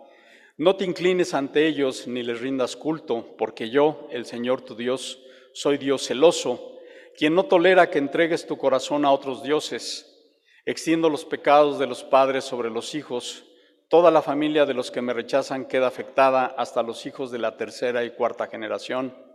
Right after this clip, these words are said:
Pero derramo amor inagotable por mil generaciones sobre los que me aman y obede-, y obedecen, perdón, mis mandatos. No hagas mal uso del nombre del Señor tu Dios.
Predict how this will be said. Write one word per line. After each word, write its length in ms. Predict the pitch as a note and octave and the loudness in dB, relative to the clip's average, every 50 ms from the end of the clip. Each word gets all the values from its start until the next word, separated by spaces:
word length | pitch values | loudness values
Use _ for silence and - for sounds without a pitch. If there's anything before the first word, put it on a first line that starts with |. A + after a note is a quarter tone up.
| _ _ _ _ _ _ _ _ _ _ _ _ _ _ - - - - - - | _ _ _ _ _ _ _ _ _ _ _ _ _ _ -20 -20 -20 -14 -2 6
Pero 220 | - D3 D3+ D3+ | 6 8 8 8
derramo 480 | C#3+ D#3 D3 F3 F#3+ G3+ G3+ G#3 G3+ E3 | 6 6 8 8 8 8 8 6 6 6
amor 260 | D#3 E3 E3+ F3 E3+ | 8 8 6 6 6
inagotable 680 | E3+ D#3+ D3+ C#3 C3 C3 - - D3+ D3+ D#3 D3 D3+ D3 | 4 0 0 0 0 -2 2 4 6 6 8 8 6 2
por 220 | D3+ - B2 B2 | 2 2 -2 -2
mil 160 | C3+ D3+ D#3 D3 | 0 -2 -4 -2
generaciones 800 | - D3+ C3+ B2 A#2 A#2 - - D3 C#3+ C#3+ D3 C#3+ - - - - - - - | -4 -2 0 0 0 0 -2 -2 -2 -2 -2 -2 -4 -6 -10 -14 -18 -20 -20 -16
sobre 300 | - - A#2+ A#2 A#2 A#2+ | -8 -4 -4 -2 -2 -2
los 200 | A#2 A#2 A2+ - | -4 -4 -8 -4
que 100 | - A#2 | -4 -4
me 180 | A#2 A#2+ B2+ C3 | -2 0 2 2
aman 440 | C3 C3 C3 B2+ B2+ A#2+ A2 - - | 2 2 2 0 -2 -4 -8 -12 -14
y 120 | - A#2 A2+ | -6 -4 -2
obede-, 500 | G#2+ A2 A2 A2 G#2+ G#2+ A#2+ A#2+ A#2+ - | -2 -2 -2 -4 -4 -4 -4 -4 -6 -6
y 100 | - A#2 | -2 -2
obedecen, 480 | A2 A2 A2+ A2 B2 A#2+ - B2+ A2+ G#2 | 0 0 0 0 -2 -4 -4 -8 -10 -8
perdón, 380 | - A2 G#2+ G#2+ A2+ A2+ A2+ | -6 -6 -2 -2 -2 -2 -2
mis 200 | G#2+ G#2 F#2+ F#2 | -6 -10 -10 -10
mandatos. 720 | G2+ G2 G2+ F#2+ G#2 G#2 - - F#2+ F#2 - - - - _ _ _ _ _ _ _ _ _ _ _ _ _ _ _ _ - | -10 -10 -6 -4 -6 -6 -6 -8 -14 -12 -12 -14 -14 -16 _ _ _ _ _ _ _ _ _ _ _ _ _ _ _ _ -2
No 120 | D3 E3+ | 4 6
hagas 200 | F3+ F3+ F3+ F3 | 8 8 8 8
mal 200 | F3+ F3+ F3+ F3+ | 8 8 8 8
uso 280 | F#3 G#3 G3+ - F#3 E3+ | 6 2 2 2 4 4
del 160 | D#3+ D3+ D#3 | 6 6 6
nombre 300 | D#3+ E3 E3 E3 E3 D#3+ | 4 4 4 4 4 4
del 140 | D3 C#3+ C3 | 4 2 -2
Señor 340 | - D3 C#3 D3+ D#3 D#3 D#3 | -2 -4 -2 0 -2 -2 -2
tu 120 | - C#3 | -6 -6
Dios. 600 | A#2+ C#3+ D3+ E3 E3+ E3 - - - - - - | -2 2 4 4 4 2 0 -6 -8 -10 -12 -16